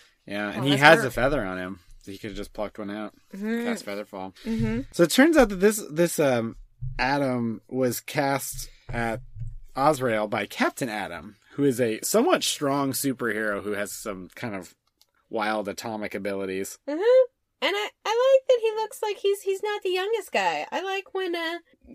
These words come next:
Speaker 2: the, uh, heroes can be a little bit higher in age.
Speaker 1: Right.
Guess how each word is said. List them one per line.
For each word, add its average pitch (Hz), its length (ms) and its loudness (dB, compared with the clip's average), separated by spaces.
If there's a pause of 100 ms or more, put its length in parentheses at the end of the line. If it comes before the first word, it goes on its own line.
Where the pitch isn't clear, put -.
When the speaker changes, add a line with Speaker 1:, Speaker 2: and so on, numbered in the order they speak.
Speaker 2:
the, 233 260 2
uh, 202 300 4
heroes 208 480 2
can 226 220 0
be 196 240 0
a 175 100 2
little 185 380 2
bit 196 420 4 (220)
higher 208 380 4
in 196 80 0
age. 180 420 -4 (960)
Speaker 1:
Right. 135 500 4